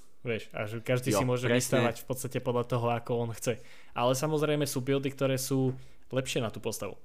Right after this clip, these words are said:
Speaker 1: Lebo napríklad s nejakými určitými zbraňami sa dajú, e, robiť nejaké exploity. Vieš, napríklad. A takéto.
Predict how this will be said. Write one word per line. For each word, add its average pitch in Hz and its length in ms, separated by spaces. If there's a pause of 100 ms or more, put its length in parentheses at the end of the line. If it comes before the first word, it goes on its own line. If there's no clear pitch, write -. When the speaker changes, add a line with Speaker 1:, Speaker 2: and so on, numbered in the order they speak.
(220)
Speaker 1:
Lebo 113 300
napríklad 127 380
s 117 100
nejakými 120 260
určitými 117 380
zbraňami 113 460
sa 117 160
dajú, 113 340
e, 107 80 (920)
robiť 113 260
nejaké 117 240
exploity. 127 560 (1300)
Vieš, - 240
napríklad. - 480 (140)
A - 100
takéto. 113 320